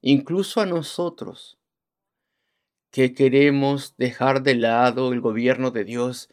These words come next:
y su soberanía, que no queremos tener nada que ver con Dios, si eso significa que tenemos que cambiar la forma en que vivimos en nuestra vida. Incluso a nosotros, Dios abre su mano.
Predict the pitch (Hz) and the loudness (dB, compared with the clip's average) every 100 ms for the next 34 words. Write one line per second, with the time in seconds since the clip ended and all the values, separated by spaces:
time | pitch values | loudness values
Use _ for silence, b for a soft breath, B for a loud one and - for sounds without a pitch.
0 | _ 123 131 135 143 135 135 131 147 147 | _ -6 -4 -4 2 4 4 4 2 2
1 | 143 151 175 180 180 165 175 170 165 147 | 2 2 0 2 0 0 -2 0 0 2
2 | 143 151 156 147 131 139 151 139 131 135 | 0 2 2 2 0 0 0 2 4 6
3 | 139 - B B - 160 170 160 139 143 | 4 0 B B -2 -2 0 4 4 4
4 | 143 147 131 127 127 143 143 143 139 127 | 0 0 0 0 2 0 0 -2 0 0
5 | 123 123 135 139 135 139 135 131 135 120 | 0 2 2 2 -2 -2 -2 -2 -4 -4
6 | 127 139 139 127 120 - 117 101 95 98 | -2 -2 -2 -4 -6 -4 -4 -2 -4 -2
7 | 98 b b b 139 143 208 220 - 220 | -4 b b b 0 0 0 -2 -2 -2
8 | 175 - - 208 196 156 120 107 - _ | -4 -4 -4 -2 -2 -2 -2 -4 -10 _
9 | _ _ 131 127 151 160 - 143 165 170 | _ _ -4 0 0 0 -2 0 2 0
10 | 160 175 123 123 104 95 | -2 -2 0 -2 -4 -12